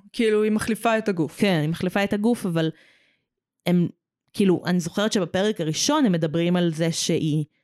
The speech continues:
Speaker 2: מונעת מהגוף להירקב, כאילו,
Speaker 1: כן.
Speaker 2: לעבור תהליכים של ריקבון.
Speaker 1: וואי, פטריות זה דבר משוגע. אה, פתאום נזכרתי
Speaker 2: מהמם.
Speaker 1: שיש גם זומבים ביהדות.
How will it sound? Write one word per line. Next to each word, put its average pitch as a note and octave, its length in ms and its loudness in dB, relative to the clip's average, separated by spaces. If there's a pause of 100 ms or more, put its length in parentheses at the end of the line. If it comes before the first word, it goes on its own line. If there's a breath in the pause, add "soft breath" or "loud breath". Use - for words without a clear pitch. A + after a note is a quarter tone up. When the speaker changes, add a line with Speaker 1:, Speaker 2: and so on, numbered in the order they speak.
(640)
Speaker 2:
מונעת F#3 920 2
מהגוף D#3+ 600 0
להירקב, D#3+ 640 -2 (120)
כאילו, D3+ 160 -2
Speaker 1:
כן. D3+ 60 4
Speaker 2:
לעבור D3+ 300 2
תהליכים D3+ 420 -2
של D#3+ 140 -2
ריקבון. D3+ 640 -2 (1700)
Speaker 1:
וואי, E3 240 0
פטריות C3+ 520 -4
זה A#3 120 -6
דבר D#3 320 -6
משוגע. F3 380 -2 (240)
אה, G3+ 240 2 (100)
פתאום G#3+ 400 -2
נזכרתי F#3 580 -2 (360)
Speaker 2:
מהמם. A#3 100 6
Speaker 1:
שיש A3 420 4
גם C4 180 -2
זומבים D#3+ 460 0
ביהדות. C#4+ 680 -2